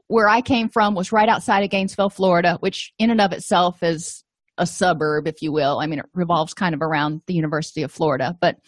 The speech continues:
there's not a lot of, it's not a mecca of anything. Um, but we lived in a suburb of that.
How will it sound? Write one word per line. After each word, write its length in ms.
there's 180
not 180
a 60
lot 240
of, 160
it's 160
not 140
a 40
mecca 460
of 140
anything. 480
Um, 520
but 300
we 100
lived 220
in 80
a 40
suburb 460
of 160
that. 320